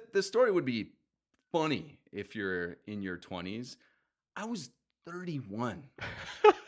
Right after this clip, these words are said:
Speaker 1: So what are most thirty-one-year-olds doing? Like, oh, they're going trick-or-treating with their kids. I'm hanging out with my buddy <laughs> in front of the
Speaker 2: Yes.
Speaker 1: gas station,
Speaker 2: Yes.
Speaker 1: posted up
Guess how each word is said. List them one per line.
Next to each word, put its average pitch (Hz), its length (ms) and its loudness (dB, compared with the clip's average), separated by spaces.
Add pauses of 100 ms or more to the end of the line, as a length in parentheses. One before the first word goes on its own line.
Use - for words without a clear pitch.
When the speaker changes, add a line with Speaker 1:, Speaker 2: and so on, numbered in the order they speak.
(1160)
Speaker 1:
So 196 460 8 (380)
what 214 180 8
are 370 100 6
most 214 380 6
thirty-one-year-olds 123 1400 2
doing? 139 600 -4 (100)
Like, 127 260 -4 (240)
oh, 165 200 -4
they're 135 200 -4
going 123 260 -4
trick-or-treating 156 840 -2
with 127 120 0
their 123 120 0
kids. 135 380 0 (600)
I'm 254 240 6
hanging 220 420 6
out 156 240 8
with 139 140 2
my 131 160 2
buddy 151 600 8
<laughs> - 100 0
in 180 180 8
front 156 340 4
of 151 140 -2
the 151 60 0
Speaker 2:
Yes. 107 80 -4
Speaker 1:
gas 127 280 6
station, 95 640 -6 (220)
Speaker 2:
Yes. 139 340 -4
Speaker 1:
posted 151 460 6
up 117 340 4